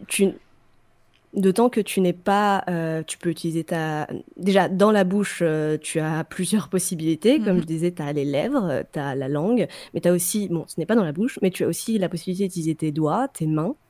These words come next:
Speaker 2: Ouais.
Speaker 1: Euh, et puis le regard aussi. Euh, bon, bah, ça, c'est comme, euh, j'imagine, euh, comme, comme, comme tout rapport, mais, euh, voilà, regarder quelqu'un dans les yeux, euh,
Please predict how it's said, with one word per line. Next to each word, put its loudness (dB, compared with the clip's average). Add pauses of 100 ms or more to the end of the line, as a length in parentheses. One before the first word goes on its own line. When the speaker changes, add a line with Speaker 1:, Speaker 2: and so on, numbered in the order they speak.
(260)
Speaker 2:
Ouais. -6 (140)
Speaker 1:
Euh, -4 (120)
et 2
puis -4
le 0
regard -2
aussi. -4 (180)
Euh, -4
bon, 2
bah, -4
ça, -10
c'est -12
comme, -10
euh, -8
j'imagine, -6
euh, -8
comme, -6
comme, -8 (120)
comme 2
tout 0
rapport, 2
mais, 4
euh, -2 (380)
voilà, 4
regarder 4
quelqu'un 2
dans 4
les 0
yeux, 4
euh, 2